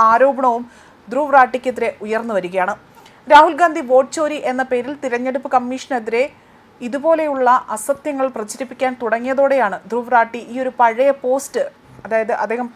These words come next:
നേരത്തെ പങ്കുവച്ച പോസ്റ്റ് ഇപ്പോൾ വീണ്ടും ചർച്ചയാകുന്നത്. ഇതുപോലെയാണ് കോൺഗ്രസ് നേതാക്കളും അനുയായികളും അനുഭാവികളും ഒക്കെ തന്നെ സമൂഹ മാധ്യമങ്ങളിൽ നുണ പ്രചരിപ്പിക്കുന്നതിന് അതിൻ്റെ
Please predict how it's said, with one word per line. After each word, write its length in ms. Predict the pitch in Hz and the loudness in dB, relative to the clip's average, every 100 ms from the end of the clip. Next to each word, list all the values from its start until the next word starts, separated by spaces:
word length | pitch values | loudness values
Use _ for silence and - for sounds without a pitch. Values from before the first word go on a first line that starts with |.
| 208 | -12
നേരത്തെ 320 | 214 233 247 277 | -6 -6 -4 -2
പങ്കുവച്ച 380 | 254 247 262 247 233 | -2 0 -2 -2 -4
പോസ്റ്റ് 300 | 240 262 - | -2 -2 -4
ഇപ്പോൾ 180 | 233 233 196 202 | -4 -4 -4 -8
വീണ്ടും 300 | 247 269 233 220 | -2 0 0 -2
ചർച്ചയാകുന്നത്. 640 | 196 - 185 180 190 190 - _ - - - 277 | -6 -4 -4 -4 -6 -6 -8 _ -20 -20 -16 -10
ഇതുപോലെയാണ് 480 | 294 359 370 339 311 302 | -2 2 4 2 4 4
കോൺഗ്രസ് 400 | 269 262 302 294 | 4 0 -6 -6
നേതാക്കളും 500 | 262 254 254 254 254 233 | 0 0 2 0 0 -2
അനുയായികളും 640 | 233 247 - 254 254 254 - | -2 -4 -2 -2 -2 -4 -4
അനുഭാവികളും 580 | 214 226 254 254 254 262 240 | -6 2 4 4 2 -4 -4
ഒക്കെ 120 | 302 285 | -4 -2
തന്നെ 160 | 247 254 | -2 -2
സമൂഹ 360 | 233 240 269 294 277 | -2 -2 -2 0 2
മാധ്യമങ്ങളിൽ 480 | 247 247 240 247 240 | 0 -2 -4 -4 -4
നുണ 160 | 226 262 262 | -4 -2 -2
പ്രചരിപ്പിക്കുന്നതിന് 840 | 247 262 254 254 254 240 226 240 - - - 220 | -4 -6 -10 -10 -8 -6 -6 -6 -10 -20 -2 0
അതിൻ്റെ 240 | 254 247 | 0 -2